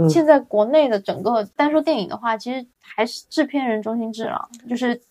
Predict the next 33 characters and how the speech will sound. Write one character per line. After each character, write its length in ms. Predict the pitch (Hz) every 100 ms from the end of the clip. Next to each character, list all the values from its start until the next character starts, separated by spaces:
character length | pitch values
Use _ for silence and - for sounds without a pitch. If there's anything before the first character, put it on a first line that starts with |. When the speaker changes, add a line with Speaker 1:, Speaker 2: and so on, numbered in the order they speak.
| _
Speaker 2:
就 120 | -
已 40 | 208
经 0 |
Speaker 1:
很 140 | -
少 220 | - 262
有 120 | 226 196
导 200 | 202 208
演 160 | 233
中 180 | 202 220
心 140 | 233 -
制 100 | 151
的。 0 |
Speaker 2:
不 60 |
是 60 | 180
啊， 160 | 170
制 180 | 165 -
片， 380 | 165 175 170 165
制 140 | - 156
片 200 | 156 135
中 180 | 143
心 120 | 143 147
制 60 |
我 100 | 156
觉 80 | 131
得 80 | 127
是 140 | 143
一 20 |
个 80 | 139
好 140 | 139 -
的 100 | -
事 160 | -
情 180 | -
啊。 60 | -